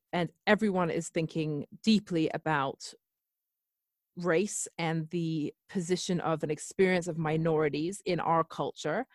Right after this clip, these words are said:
and how they relate to different, um, racial majorities and mi-, minorities. And this program, for what, you know, gives us plenty of that material, but in, in such a non-black and white,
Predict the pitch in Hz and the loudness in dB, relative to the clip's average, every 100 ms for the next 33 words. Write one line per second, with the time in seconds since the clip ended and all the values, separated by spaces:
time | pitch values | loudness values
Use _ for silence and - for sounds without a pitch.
0 | _ _ _ 185 180 170 175 - - 160 | _ _ _ 2 4 4 0 -4 -8 2
1 | 180 175 175 180 156 151 - - 208 196 | 2 4 2 0 0 0 -2 -4 -2 2
2 | 330 - 202 135 - - 160 139 131 - | 2 2 0 0 -8 -2 0 0 -4 -4
3 | 170 156 - 165 151 143 - - - - | 0 2 0 -2 0 -2 -4 -12 -6 4
4 | 196 190 170 143 156 170 175 185 185 196 | 4 6 4 4 2 0 2 2 2 4
5 | 202 262 196 - - 202 202 254 269 - | 6 6 6 2 -2 0 6 6 6 2
6 | _ _ _ - 339 240 85 73 - _ | _ _ _ 4 6 6 0 -4 -10 _
7 | _ _ - 220 190 240 330 269 208 - | _ _ 6 6 6 4 4 6 2 6
8 | 330 311 - 147 143 - - _ _ _ | 6 6 4 0 -2 -10 -14 _ _ _
9 | - 208 - _ _ _ _ - - - | -14 -12 -12 _ _ _ _ -18 -12 0
10 | 294 392 403 254 - 165 175 101 202 - | 6 8 6 4 4 4 2 2 -2 2
11 | 330 269 - - - - - 262 269 214 | 4 4 2 -8 -20 -8 -2 4 4 2
12 | - 240 - - 339 - 311 262 233 - | 2 2 2 0 -2 2 6 8 6 2
13 | 202 202 208 226 254 247 240 240 240 _ | 4 6 10 10 10 8 6 2 0 _
14 | - 208 202 220 233 202 202 185 160 | -2 4 4 4 6 6 6 4 2